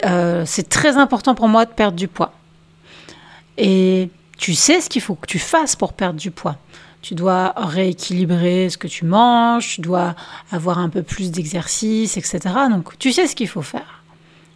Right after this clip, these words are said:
Et en même temps, qu'est-ce que tu fais concrètement ? Bah, tu fais rien. Tu continues à faire, euh, tes petits goûters, à manger, euh, tes petites douceurs et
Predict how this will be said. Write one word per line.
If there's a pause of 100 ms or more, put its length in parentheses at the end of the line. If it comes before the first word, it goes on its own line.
(100)
Et
en
même
temps,
qu'est-ce
que
tu
fais
concrètement ? (1040)
Bah,
tu
fais
rien. (380)
Tu
continues
à
faire,
euh,
tes
petits
goûters,
à
manger,
euh,
tes
petites
douceurs
et